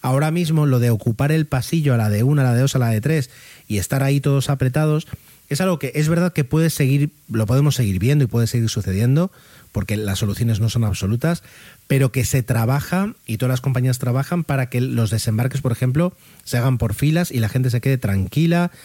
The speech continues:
sentada hasta que le toque. Los embarques se hacen con distanciamiento, se hacen, se, se han buscado formas de no, de evitar aglomeraciones de personas. Y los aeropuertos trabajan también hacia ello.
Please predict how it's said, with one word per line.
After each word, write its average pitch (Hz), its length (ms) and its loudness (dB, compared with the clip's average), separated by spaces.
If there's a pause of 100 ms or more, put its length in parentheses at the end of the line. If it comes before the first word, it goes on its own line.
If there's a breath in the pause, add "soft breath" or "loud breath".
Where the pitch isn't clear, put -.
(120 loud breath)
sentada 123 480 -2
hasta 131 180 -4
que 90 120 -6
le 82 100 -4
toque. 107 320 -6 (460 loud breath)
Los 131 260 0
embarques 151 480 0
se 151 60 2
hacen 170 200 0
con 143 180 0
distanciamiento, 131 920 2
se - 160 -4
hacen, 123 320 -2 (320 loud breath)
se, - 180 -10
se - 120 -4
han 139 100 2
buscado 131 400 0
formas 139 380 0
de 120 100 0
no, 131 300 0
de 117 160 -2
evitar 113 320 0
aglomeraciones 123 640 0
de 123 80 -2
personas. 92 500 -4 (400 loud breath)
Y 127 120 0
los 139 160 0
aeropuertos 180 420 0
trabajan 151 420 -2
también 113 260 0
hacia 80 240 -4
ello. 62 220 -8